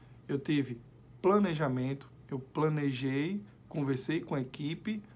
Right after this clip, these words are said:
todos concordaram, tive a anuência de todo mundo e estava preparado pra uma intercorrência, plano A, plano B, plano C. É óbvio que eu não operei sozinho. Eu tava simplesmente com mais dois obstetras, porque se por acaso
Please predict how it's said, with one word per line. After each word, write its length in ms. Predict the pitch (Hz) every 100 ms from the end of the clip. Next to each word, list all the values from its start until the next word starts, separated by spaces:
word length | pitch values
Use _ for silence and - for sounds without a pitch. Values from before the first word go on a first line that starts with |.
| - - -
todos 300 | 156 175 190
concordaram, 920 | 185 - 135 135 120 120 135 170 180 - - -
tive 380 | 160 143 160 151
a 60 |
anuência 720 | 147 143 131 139 151 - 165 165 - -
de 140 | 143 139
todo 360 | - 190 214
mundo 460 | 160 147 156 170 180 - - - -
e 120 | 151
estava 320 | 143 147 143
preparado 680 | 147 147 147 139 127 123 123 -
pra 180 | 131
uma 180 | 131 135
intercorrência, 800 | 127 127 120 117 113 135 151 143
plano 400 | 123 131 117 113
A, 160 | 127 -
plano 300 | 175 135 123
B, 220 | 117 143
plano 400 | 135 135 135 131
C. 360 | - 135 143 151 - - -
É 80 | 123
óbvio 340 | 123 170 214 233
que 120 | 214
eu 40 |
não 120 | 190
operei 400 | 175 175 147 139
sozinho. 580 | 131 139 123 120 127 110 104 - - - - -
Eu 100 | 117
tava 300 | - 147 160
simplesmente 600 | 165 196 214 196 170 196
com 120 | 202 202
mais 260 | 185 151
dois 340 | - 165 262 208
obstetras, 680 | 147 135 - 131 127 117
porque 320 | - 143 220 214
se 120 | 269
por 200 | - -
acaso 560 | 196 151 139 127 123